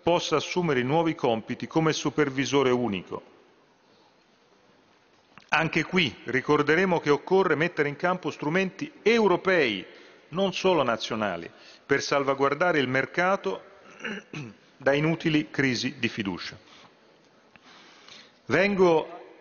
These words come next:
infine alla dimensione sociale dell'unione economica e monetaria.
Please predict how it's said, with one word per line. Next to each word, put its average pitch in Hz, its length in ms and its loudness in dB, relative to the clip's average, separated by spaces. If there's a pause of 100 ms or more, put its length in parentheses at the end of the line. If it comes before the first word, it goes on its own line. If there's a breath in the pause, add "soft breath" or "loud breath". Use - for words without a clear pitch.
(260)
infine 160 400 -2
alla 131 140 4
dimensione 151 560 0
sociale 104 840 -2
dell'unione 127 560 -2
economica 123 760 -2
e 120 120 -4
monetaria. 92 680 -4